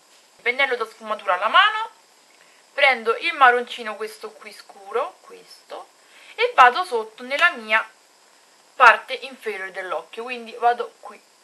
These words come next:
voilà, così. Abbiamo fatto questa sfumatura sotto la nostra parte inferiore degli occhi. Per essere ancora più precisi, perché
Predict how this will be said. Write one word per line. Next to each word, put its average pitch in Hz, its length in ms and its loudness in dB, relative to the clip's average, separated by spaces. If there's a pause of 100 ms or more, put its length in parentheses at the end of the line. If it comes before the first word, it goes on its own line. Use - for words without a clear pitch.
(140)
voilà, 202 300 -8 (280)
così. 214 500 -14 (1200)
Abbiamo 381 260 6
fatto 302 240 6
questa 415 340 4
sfumatura 311 600 2
sotto 262 720 0
la 247 120 4
nostra 302 680 6
parte 262 320 2
inferiore 240 420 0
degli 311 220 2
occhi. 254 280 6
Per 294 180 2
essere 427 300 6
ancora 285 320 6
più - 160 -10
precisi, 269 320 -4
perché 226 380 -4